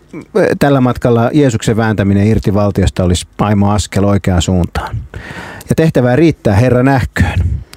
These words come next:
Uskontoahan tyrkytetään meille koulusta ja päiväkodista saakka. Siitähän ei pääse eroon, vaikka ilmoittaisi lapsensa elämänkatsomustietoon, jossa puhutaan muumeista eikä Jeesuksesta.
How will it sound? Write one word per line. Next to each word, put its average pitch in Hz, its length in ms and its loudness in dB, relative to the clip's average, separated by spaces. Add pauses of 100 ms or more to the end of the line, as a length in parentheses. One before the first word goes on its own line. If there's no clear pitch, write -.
(800)
Uskontoahan 131 480 2
tyrkytetään 117 800 0 (120)
meille 120 260 2
koulusta 120 480 0
ja 110 60 2
päiväkodista 107 600 2
saakka. - 560 -2 (380)
Siitähän 113 520 0
ei 143 180 4
pääse 113 400 0
eroon, 131 440 2 (320)
vaikka 123 260 0
ilmoittaisi 117 480 2
lapsensa 110 420 0
elämänkatsomustietoon, 107 1300 0
jossa - 220 0
puhutaan 107 400 0
muumeista 101 580 2
eikä - 160 0
Jeesuksesta. - 680 -2